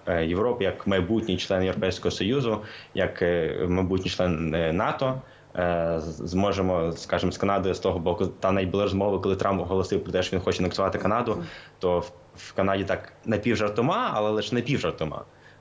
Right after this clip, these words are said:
заговорили про те, що, може, треба Канаді стати членом Європейського Союзу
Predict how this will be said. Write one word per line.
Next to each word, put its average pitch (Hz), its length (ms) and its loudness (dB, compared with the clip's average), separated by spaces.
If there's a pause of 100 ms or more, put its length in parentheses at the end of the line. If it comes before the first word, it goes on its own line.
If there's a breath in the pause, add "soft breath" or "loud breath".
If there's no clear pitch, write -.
заговорили 104 320 0
про 104 100 -2
те, 101 160 2
що, 98 200 -2
може, 104 220 2
треба 98 420 0
Канаді 98 400 0
стати 98 400 -2
членом 98 380 0
Європейського 92 380 0
Союзу 139 360 0